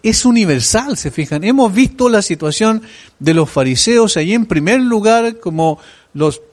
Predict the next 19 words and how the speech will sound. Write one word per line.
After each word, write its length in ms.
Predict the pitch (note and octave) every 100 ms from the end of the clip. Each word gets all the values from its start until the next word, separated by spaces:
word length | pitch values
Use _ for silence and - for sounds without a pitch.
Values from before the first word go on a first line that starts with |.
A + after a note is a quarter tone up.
| _
receptores 640 | C#3 E3 E3+ D3 F#3+ G#3+ G#3+
primarios 560 | - D3+ D#3+ A#3+ B3
de 60 | A3
esta 200 | G3+ G#3
enseñanza, 800 | F#3+ - F3 G3 A3 G3+ A#3 A3+
como 200 | D#3+ C#3
los 180 | C3+ C3
objetos 460 | C#3+ - A#3 B3 A3+
primarios 500 | D#3 D3+ G#3 A3+ F#3+
de 120 | D#3
la 80 | D3+
ilustración 760 | D3+ C3+ C3+ B2+ A#2 G3+ G3+ - - -
del 200 | D3 D#3+
orgullo. 580 | D#3 C#3 F#3 A3+ A#3 C4+ - - - -
Sin 220 | - G#3+
embargo, 540 | G3 F#3 G3+ G#3 G#3 G3+
también 640 | F3+ E3 D3+ E3+ C4+ D#3+ -
esto 320 | F3 F3 - F3+
ocurre 500 | F3+ D#3 D3+ D#3